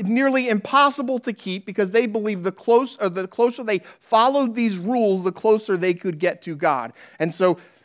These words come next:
uh, Nicodemus, meaning well, and, uh, the Pharisees, meaning well, were creating this system that could not be,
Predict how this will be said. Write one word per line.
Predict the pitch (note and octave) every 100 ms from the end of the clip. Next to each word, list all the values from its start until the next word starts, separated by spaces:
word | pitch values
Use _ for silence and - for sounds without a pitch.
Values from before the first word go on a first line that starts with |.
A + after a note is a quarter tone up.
| _
uh, | E3 E3 E3
Nicodemus, | A3 A#3+ G#3 G3 A#3 -
meaning | F#3 G#3 B3+ C#4 C#4+ C#4 A#3+
well, | B3 E3+ C#3 F#3 _ _
and, | F3+ F3+ F3
uh, | F3+ F3
the | E3
Pharisees, | G#3+ A3 A3+ G3+ G3 E3
meaning | G3 G#3+ G3 F#3+
well, | G#3+ F#3+ - -
were | F3
creating | - G#3 A3 A3+
this | G3+ -
system | B3 - G3 F3
that | E3+ -
could | A#3+ G3
not | G3+ F3 D3+
be, | E3 D#3 C3+